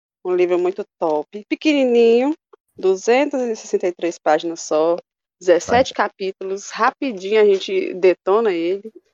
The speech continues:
Speaker 1: E hoje nós vamos comentar sobre os cinco primeiros capítulos. Tá pronto, Abi?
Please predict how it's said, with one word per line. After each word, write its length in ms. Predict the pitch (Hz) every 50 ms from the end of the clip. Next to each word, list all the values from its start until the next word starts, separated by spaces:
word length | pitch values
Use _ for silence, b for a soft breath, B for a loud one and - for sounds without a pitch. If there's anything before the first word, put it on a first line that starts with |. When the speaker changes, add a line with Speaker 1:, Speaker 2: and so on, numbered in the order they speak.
| _ -
Speaker 1:
E 120 | 294 302
hoje 140 | 294 294 277
nós 140 | 320 302 277
vamos 120 | 285 277
comentar 480 | - - 302 285 277 277 - 262 262 277
sobre 240 | 269 - 294 254 285
os 100 | 285 -
cinco 300 | - - - 330 320 330
primeiros 460 | - 311 302 285 262 262 277 - -
capítulos. 580 | - 285 269 - - - - _ _ _ -
Tá 120 | - 220 208
pronto, 320 | - - 311 330 330 294
Abi? 200 | 220 101 - -